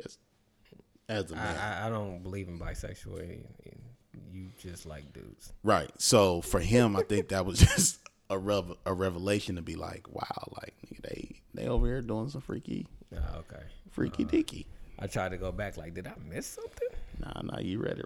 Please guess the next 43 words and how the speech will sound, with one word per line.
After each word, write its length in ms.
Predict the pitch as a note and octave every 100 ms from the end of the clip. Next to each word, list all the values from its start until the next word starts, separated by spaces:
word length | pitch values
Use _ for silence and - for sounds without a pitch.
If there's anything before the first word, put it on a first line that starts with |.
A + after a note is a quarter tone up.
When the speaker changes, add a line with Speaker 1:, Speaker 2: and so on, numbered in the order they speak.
| -
Speaker 1:
right. 220 | - - - -
Speaker 2:
Uh, 120 | - -
Speaker 1:
It, 200 | G2+ G2 -
you 120 | A#2
know 160 | B2 A#2
what 140 | A2
it 100 | G#2
made 260 | A2 B2+ A#2+
me 140 | G2+
think 380 | - G2+ F#2+ -
of? 500 | E2+ D#2+ E2 - - _ - _ _ _ -
It, 200 | E2+ D#2+
it 80 | F#2
made 200 | F#2+ F#2
me 80 | F2
just 240 | E2+ -
think 180 | F2 D#2+
of 140 | D#2+
almost 360 | - G2+ F2+ D#2+
kinda 200 | F2+ D#2+
similar 320 | - E2 E2
to 80 | E2+
what 100 | E2+
we 60 |
was 100 | E2 -
talking 200 | F2+ F2
about 140 | F2+ -
earlier, 320 | F#2 F2 E2
which 240 | E2 - -
is, 160 | E2+
like, 380 | E2 E2 D#2 - _ _ _ _ _ _ _ -
you 140 | G2+
could 240 | A2 F2+ D#2+
be 160 | F#2+
around 380 | F2+ F#2 G2 G2
somebody, 560 | - F#2 F#2+ F#2+ F2+ G#2+ - - - - - _ _ _ _ _ -
and 180 | F2+ E2+
pleasure 560 | - G#2 A#2 B2+ A2 F2+
is 200 | F2 -
such 420 | - F#2+ F2+ - D#2+
a 420 | E2 D#2 D#2 F2+ _ _ _ _ _ _ _
fickle 480 | - - A#2+ A2+ G2
thing 540 | - A2 A2+ A#2 A#2+